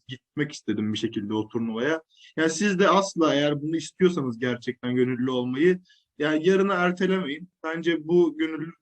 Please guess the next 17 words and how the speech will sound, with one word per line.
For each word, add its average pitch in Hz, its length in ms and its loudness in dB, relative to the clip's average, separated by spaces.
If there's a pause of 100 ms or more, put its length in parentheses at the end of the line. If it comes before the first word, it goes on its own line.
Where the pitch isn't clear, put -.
tadını 156 260 -4
alınca 156 420 0
bir 127 80 -12
kere 160 280 -2
bir 156 120 -4
daha 151 200 -4
bırakamayacaksınız. 143 1040 -8 (460)
O 170 140 6
yüzden 190 460 2 (280)
zorlayın 180 640 4
yani. 123 160 -2
İlk 180 240 -2
turnuvanıza 170 580 -2
gidemiyorsanız 160 760 -4
ikinci 151 320 -4
turnuvaya 139 440 0
başvurun, 120 500 -2